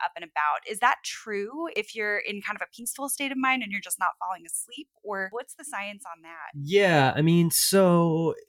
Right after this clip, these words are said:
Speaker 2: your body does rest, and most people don't realize that, you know, the first stage of sleep is kind of like you're in and out of consciousness. So you might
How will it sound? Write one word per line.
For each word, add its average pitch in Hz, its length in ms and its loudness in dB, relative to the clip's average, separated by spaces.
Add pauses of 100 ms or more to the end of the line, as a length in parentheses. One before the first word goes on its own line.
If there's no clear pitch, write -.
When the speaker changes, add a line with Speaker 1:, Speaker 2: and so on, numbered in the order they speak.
(180)
Speaker 2:
your 170 120 12
body 185 340 8
does 156 300 8
rest, 104 560 0
and 139 180 6
most 151 220 8
people - 180 -4
don't 135 240 2
realize 117 520 6
that, 110 320 4
you 127 80 2
know, 117 100 6
the 110 80 0
first 208 220 2
stage 175 200 4
of 120 60 2
sleep 127 280 4
is 107 140 4
kind 113 180 6
of 107 80 8
like 107 200 8
you're 113 160 6
in 123 100 4
and 110 100 6
out 104 120 4
of - 100 -6
consciousness. 120 640 2
So 123 60 2
you 120 180 6
might 127 260 4